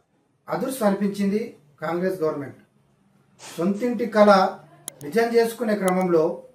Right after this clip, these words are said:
పదేండ్ల పాటు ఎదురు చూపులే తప్ప వాళ్ళకి ఎక్కడ కూడా ఒక గూడు కట్టించిన పాపాన పోలేదు కేసీఆర్ ప్రభుత్వం. ఆర్భాటంగా ప్రకటించారు అప్పుడు డబుల్ బెడ్‌రూమ్. ఇంటికి చుట్టాలు వస్తే ఎక్కడ స్నానాలు చేస్తారు,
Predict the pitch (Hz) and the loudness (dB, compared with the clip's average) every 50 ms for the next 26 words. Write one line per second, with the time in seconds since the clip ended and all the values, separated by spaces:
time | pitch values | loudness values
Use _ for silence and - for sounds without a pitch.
0 | _ _ _ - 160 165 180 214 226 226 226 214 214 208 202 196 196 202 220 247 | _ _ _ -4 -2 0 0 0 2 2 2 2 4 4 2 2 2 0 -2 -4
1 | 269 - - - _ _ _ _ _ 160 160 185 233 233 214 226 233 208 196 220 | -4 -8 -12 -18 _ _ _ _ _ -6 -4 -4 -2 -4 -4 -4 -4 -4 0 0
2 | 208 202 202 196 - - 220 202 165 151 147 - - - _ - 160 160 170 170 | 0 0 0 0 -2 0 2 2 2 0 -2 -6 -10 -16 _ -10 -6 -4 -4 -4
3 | 165 160 - 208 202 208 190 196 202 208 202 202 196 190 190 - - - _ 180 | -4 -6 -4 -2 0 0 0 2 2 4 4 4 4 2 -2 -4 -10 -14 _ -12
4 | 165 - 139 - 156 196 196 190 185 185 185 185 - 175 175 170 170 170 165 165 | -10 -10 -8 -6 -2 0 0 0 0 0 -2 -2 -4 -6 -6 -6 -4 -4 -4 -4
5 | 170 170 170 165 160 165 160 165 165 170 190 214 - - - - - - - - | -4 -4 -6 -6 -6 -4 -4 -4 -4 -4 -6 -8 -10 -12 -18 -20 -20 -20 -20 -18
6 | - 156 165 180 180 196 190 175 - - 156 143 143 139 - - 123 - - _ | -8 -4 -4 -4 -2 -2 -2 -2 -2 -4 -6 -8 -8 -10 -10 -12 -16 -16 -18 _
7 | _ _ _ _ _ _ - 131 147 175 202 196 220 220 220 220 220 233 226 214 | _ _ _ _ _ _ -8 -4 0 2 2 4 4 4 4 2 2 2 0 0
8 | 220 214 202 208 208 208 208 214 208 208 196 185 185 160 139 - - - _ _ | 0 0 -2 -2 -2 -2 0 2 4 4 2 2 0 -4 -4 -6 -10 -18 _ _
9 | _ _ _ _ - 156 165 180 208 208 196 214 208 196 202 202 165 139 - - | _ _ _ _ -6 -4 0 0 2 2 4 4 2 2 2 0 -2 -2 -6 -12
10 | - _ _ _ - 156 160 214 214 196 185 185 185 208 202 202 208 202 - - | -20 _ _ _ -14 -10 -6 -6 -4 -4 -4 -2 0 2 2 2 2 0 -2 -4
11 | 214 196 190 202 196 196 202 196 190 196 196 190 196 190 - - 190 185 190 196 | -4 -4 -4 -4 -4 -4 -2 -2 -2 0 0 -2 -2 -4 -4 -4 -4 -4 -2 -4